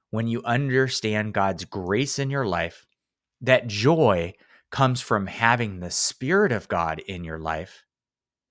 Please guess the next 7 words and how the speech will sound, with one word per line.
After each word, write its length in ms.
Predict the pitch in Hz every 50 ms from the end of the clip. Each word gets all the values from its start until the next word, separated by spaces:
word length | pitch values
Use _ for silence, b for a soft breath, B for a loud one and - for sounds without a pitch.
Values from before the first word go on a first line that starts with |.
| B B B B B B B
that 320 | 147 151 151 147 - - _ _ _ _ _
we 240 | - 123 170 202 208
are 320 | - - 143 151 151 156
to 260 | - - - 147 139 120
rejoice 920 | 110 113 117 107 101 104 101 104 113 117 110 185 165 110 98 95 - -
in 260 | - - 113 104 107
God 360 | 95 214 - 196 104 107 104